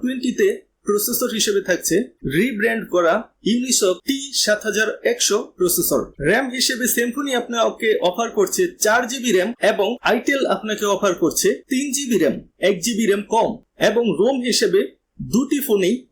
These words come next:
সিক্সটি ফোর জিবি ROM অফার করছে আপনাকে, মানে ইন্টারনাল স্টোরেজ। জিপিইউ হিসেবে Unisoc টি ছয়শো ছয় এই প্রসেসরে থাকছে পাওয়ারফুল Mali জি ফিফটি সেভেন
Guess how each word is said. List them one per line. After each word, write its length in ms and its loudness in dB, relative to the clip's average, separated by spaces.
সিক্সটি 340 0
ফোর 180 0
জিবি 200 -2
ROM 160 2
অফার 200 2
করছে 280 2
আপনাকে, 320 -4
মানে 160 2
ইন্টারনাল 540 -2
স্টোরেজ। 360 0
জিপিইউ 340 -2
হিসেবে 340 2
Unisoc 360 0
টি 120 -2
ছয়শো 340 0
ছয় 300 0
এই 140 -2
প্রসেসরে 580 0
থাকছে 260 2
পাওয়ারফুল 520 0
Mali 340 2
জি 140 2
ফিফটি 320 -2
সেভেন 260 2